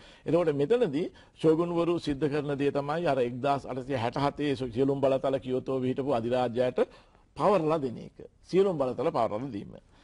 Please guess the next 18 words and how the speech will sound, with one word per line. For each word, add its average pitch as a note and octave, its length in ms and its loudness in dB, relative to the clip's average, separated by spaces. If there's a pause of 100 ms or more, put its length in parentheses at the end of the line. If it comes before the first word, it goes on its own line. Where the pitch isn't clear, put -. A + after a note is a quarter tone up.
(240)
දෙවෙනි G3+ 300 4
එක D4 180 2
වශයෙන් F3 260 0
ඔබට D3+ 240 2
දක්වලා C#3+ 300 0
තියෙනවා E3+ 240 -2
පාලන C#3+ 400 2
මධ්‍යස්ථානය C3+ 720 -2
ටෝකියෝ D#3 460 2
නගරයට D#3 480 0 (100)
ගෙනීම. G#2 420 -10 (720)
මේක C#3 240 -2
විශේෂ C#3 440 2
දෙයක්. G#2+ 220 -2
මොකද B2 260 -4
දැන් A2+ 160 -2
අර G#2+ 100 -2 (340)
ගමේ, C3+ 500 -2